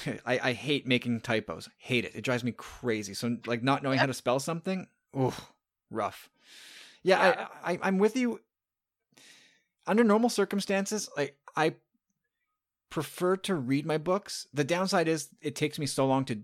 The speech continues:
Speaker 1: get through it.
Speaker 2: Yeah.
Speaker 1: So audiobooks, I can sit at work and plow through it, but it comes at a cost in that, you know, I love to listen to podcasts, and I hate, I hate putting aside podcasts for, like, a,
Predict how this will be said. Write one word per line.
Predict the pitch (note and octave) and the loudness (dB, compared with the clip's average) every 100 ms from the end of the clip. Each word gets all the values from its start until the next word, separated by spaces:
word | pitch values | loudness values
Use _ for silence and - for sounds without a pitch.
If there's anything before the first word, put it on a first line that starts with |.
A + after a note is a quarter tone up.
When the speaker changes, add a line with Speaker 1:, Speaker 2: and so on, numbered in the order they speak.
| - - | -10 -2
Speaker 1:
get | B2 - | -2 -2
through | - A#2+ F#3+ | -2 0 2
it. | A3+ - _ _ _ _ _ _ - | -2 -8 _ _ _ _ _ _ -4
Speaker 2:
Yeah. | C3+ | -2
Speaker 1:
So | - C#3+ - _ _ - | 2 2 0 _ _ -2
audiobooks, | F3 G#3 A3+ B2+ C3+ C3 - | 2 6 6 6 4 2 -4
I | D#3 | -4
can | D3+ | -4
sit | C3+ F3 | -2 0
at | G#2 | 2
work | D#3+ D3 B2+ - _ _ _ _ _ _ - | 4 4 2 -6 _ _ _ _ _ _ -4
and | B2+ | -4
plow | - C3 G#2 | 2 2 2
through | - B3 D#3 | 0 4 4
it, | - _ - | 4 _ 2
but | D3 A#2+ - - | 4 4 -4 -6
it | C#3+ | -4
comes | - F#3 D3 | 0 0 0
at | |
a | A#2+ | -2
cost | - G3+ D3 - | 0 0 0 -2
in | C#3 B2+ | -4 0
that, | B2 B2 - - - _ _ _ _ - | 2 2 -2 -20 -20 _ _ _ _ -10
you | |
know, | C#3+ | -4
I | D#3+ | 2
love | D#3 - | 2 2
to | D3 | 0
listen | D3 C#3+ | 0 0
to | A2+ | 0
podcasts, | C#3+ E3+ - G#2+ G#2+ - - _ - | 2 2 0 -4 -4 -8 -12 _ -4
and | B2 | -2
I | A2 | -2
hate, | - D3+ D3 - _ _ _ _ _ _ _ _ _ - | -2 -4 -4 -8 _ _ _ _ _ _ _ _ _ -4
I | C3+ | 0
hate | G#3 - | 0 0
putting | F#3 E3+ | 0 2
aside | C3 - D#3 D#3+ B2 G#2 - _ _ _ _ _ _ _ _ _ - | 0 0 0 2 0 -2 -12 _ _ _ _ _ _ _ _ _ 0
podcasts | C3+ C#3 B2+ - - - - | 2 4 0 -4 -6 -12 -14
for, | - C3+ | -6 0
like, | B2 A#2 - | 0 0 -6
a, | B2 | -12